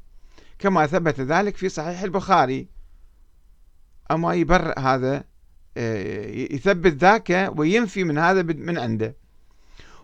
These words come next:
"ولا طيف برأسه في الدنيا"، ما جابوه من العراق إلى الشام إلى كذا فرفروا به، "ولا سبي أحد من أهل الحسين"، لكن ليش جابهم إلى دمشق؟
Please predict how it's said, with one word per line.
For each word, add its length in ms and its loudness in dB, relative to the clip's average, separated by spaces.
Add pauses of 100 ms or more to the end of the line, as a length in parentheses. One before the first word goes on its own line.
"ولا 360 6
طيف 400 0
برأسه 720 -2
في 100 -8
الدنيا"، 680 -4 (340)
ما 120 -2
جابوه 340 0
من 120 -2
العراق 500 -2
إلى 140 -4
الشام 480 -6
إلى 280 -10
كذا 360 -8 (240)
فرفروا 440 -4
به، 180 -4
"ولا 360 2 (340)
سبي 460 2
أحد 340 -2
من 200 -2
أهل 180 -2
الحسين"، 540 -4
لكن 280 -6
ليش 200 -4
جابهم 440 2
إلى 340 2
دمشق؟ 400 0